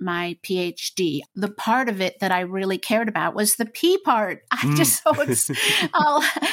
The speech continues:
Speaker 1: I just cared about being in philosophy because I loved that discipline so much. And I loved the fact that you're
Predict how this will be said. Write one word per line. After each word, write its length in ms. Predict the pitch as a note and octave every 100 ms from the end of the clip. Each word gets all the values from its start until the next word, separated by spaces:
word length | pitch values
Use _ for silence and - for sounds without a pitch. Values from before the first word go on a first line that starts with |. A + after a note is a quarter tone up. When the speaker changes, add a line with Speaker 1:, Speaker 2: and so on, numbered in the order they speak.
| D4+
Speaker 1:
I 220 | C#4 D4+ -
just 300 | D4 C#4+ -
cared 240 | B3 C4
about 300 | C4 A#3 G#3 A3 G#3+ - -
being 600 | G#3+ C4 C4+ C#4 D4 F#4+ E4 - E4 -
in 280 | B3+ C4+ C4
philosophy 840 | C4+ A#3 G#3 F#3+ G#3+ F3+ - D#3+ E3
because 440 | G3 - F3+ F#3 -
I 200 | F#3+ G3+
loved 360 | G3 F#3+ F#3+ F3
that 200 | E3+ -
discipline 580 | F#3 F#3 F3+ F#3 E3+
so 640 | E3+ - - A3 G3+ F#3+ F#3+
much. 460 | F#3+ F3 - -
And 160 | F3+ E3
I 100 | E3
loved 480 | E3 E3+ E3+ D#3+ F3
the 80 |
fact 400 | D#3 D#3+ E3+ -
that 160 | E3+ E3+
you're 200 | E3+ E3